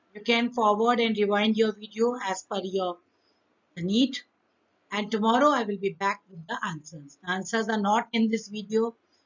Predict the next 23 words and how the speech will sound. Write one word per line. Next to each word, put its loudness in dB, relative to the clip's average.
so -6
you -4
won't 0
be 4
<laughs> 10
able 2
to -6
cheat. -2
Okay, -2
so -14
tomorrow 0
I 2
will 0
be -2
back -2
with -14
a -6
new 0
video 0
and -6
answers -6
of -6
this -4